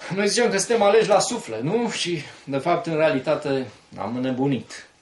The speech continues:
Mișeii ajung să fie oameni darnici, nu? Deseori, așa e trecută Mișelia. Atât de mult suntem înșelați. Nu se va mai numi. De ce fiecare lucru se va numi cu numele lui adevărat?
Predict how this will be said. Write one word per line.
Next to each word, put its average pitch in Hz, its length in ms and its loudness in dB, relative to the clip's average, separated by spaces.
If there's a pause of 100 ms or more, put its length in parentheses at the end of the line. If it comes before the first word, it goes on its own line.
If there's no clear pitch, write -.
(720)
Mișeii 143 480 2
ajung 123 360 0
să 123 340 -4
fie 127 280 -4
oameni 123 460 -2 (400)
darnici, 143 640 -4 (100)
nu? 147 300 -10
Deseori, 185 540 -4 (160)
așa 139 280 -6
e 139 40 -2
trecută - 600 -8 (320)
Mișelia. 98 500 -8
Atât 233 220 -6
de 254 220 -2 (180)
mult 123 400 -6
suntem 87 360 -10
înșelați. - 560 -16 (100)
Nu 180 240 -4
se 226 140 0
va 107 100 -4
mai 92 200 -6
numi. 101 180 -8
De 190 120 2
ce 214 160 2
fiecare 185 440 2
lucru 151 240 -2
se 143 120 -6
va 127 180 0
numi 113 260 -6
cu 120 220 -8 (380)
numele 117 340 -4
lui 107 180 -2
adevărat? 92 640 -4